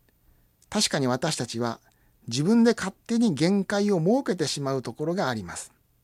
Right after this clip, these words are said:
成長するためには限界を突破しようとする試みも必要でしょう。しかし、私たちには厳然として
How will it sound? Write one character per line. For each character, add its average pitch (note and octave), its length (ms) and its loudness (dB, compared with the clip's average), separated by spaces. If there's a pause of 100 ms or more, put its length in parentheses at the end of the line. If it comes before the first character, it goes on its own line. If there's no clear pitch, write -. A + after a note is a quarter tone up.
(560)
成 G3+ 240 2
長 G3 180 2
す G3 120 0
る F#3 80 4
た F3+ 120 0
め D3+ 120 0
に C3+ 120 0
は B2 180 -2 (420)
限 F3+ 260 4
界 G3 240 2
を F#3+ 80 0
突 F3+ 180 -4 (100)
破 A3 120 0
し - 180 -2
よ D4+ 120 2
う D4 60 -2
と - 100 -4
す - 140 -4
る C3 120 -4
試 B2 280 -4
み C#3 120 -2
も C#3 280 -4
必 - 260 -8
要 F#3 160 2
で D#3+ 80 -2
し C#3+ 120 -4
ょ G#2 140 -8 (1200)
う。 - 40 -10
し - 40 -12
か F3+ 120 0
し、 C3+ 300 -4 (500)
私 D#3+ 260 2
た E3+ 100 0
ち D#3 120 -6
に E3+ 80 0
は D#3+ 120 2
厳 E3 300 4
然 A3 240 4
と G3+ 140 -2
し - 80 -2
て F3+ 220 -2